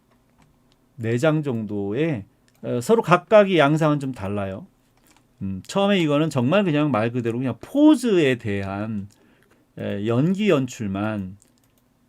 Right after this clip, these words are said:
생각하고 역동적인 포즈를 그린 거고요. 이거는 장면 연출까지 충분히 생각할 수 있는 거지만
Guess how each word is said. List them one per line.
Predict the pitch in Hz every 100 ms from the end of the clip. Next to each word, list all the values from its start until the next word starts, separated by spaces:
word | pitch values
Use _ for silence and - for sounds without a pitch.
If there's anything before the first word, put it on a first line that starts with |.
| _ _
생각하고 | - 156 165 147 107 98 107 - _ _ _ _ _ _ -
역동적인 | 117 - 185 185 175 135 123
포즈를 | - 107 98 101
그린 | - 117 117 117 104 98
거고요. | 90 87 101 156 120 _ _ _ _ _ _ _ _ _ _ _ _ _ _ -
이거는 | 131 170 175 175 170 165 156 147
장면 | - 160 160 202 233 220
연출까지 | 180 170 - 175 165 151
충분히 | 151 - 226 214
생각할 | 220 208 208 185
수 | -
있는 | 123 147 170
거지만 | 143 123 113 110 135 175 196